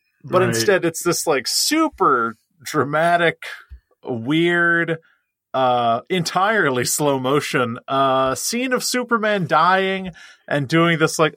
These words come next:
Speaker 1: ululating scream that awakens boxes.
Speaker 2: Yeah, so the word overlong might pop into some people's <laughs> minds. Um, but yes, uh, whereas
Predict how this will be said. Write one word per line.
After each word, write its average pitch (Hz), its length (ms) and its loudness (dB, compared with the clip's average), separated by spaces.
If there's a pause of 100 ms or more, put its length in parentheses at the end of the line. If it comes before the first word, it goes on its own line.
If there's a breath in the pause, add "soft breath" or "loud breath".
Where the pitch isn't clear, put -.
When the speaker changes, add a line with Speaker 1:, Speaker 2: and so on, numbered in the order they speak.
Speaker 1:
ululating 156 840 2
scream 160 960 -2
that 127 180 0
awakens 135 880 0 (240)
boxes. 143 1160 0 (680 soft breath)
Speaker 2:
Yeah, 135 240 2
so 151 260 -2
the 151 200 0
word 208 280 2
overlong 135 1040 2
might 120 300 -2
pop 123 320 2
into 123 240 0
some 123 380 2
people's 127 460 0
<laughs> - 20 -2
minds. 131 840 0 (540 loud breath)
Um, 131 280 2
but 139 220 2
yes, 151 500 0
uh, 123 300 2
whereas 135 800 2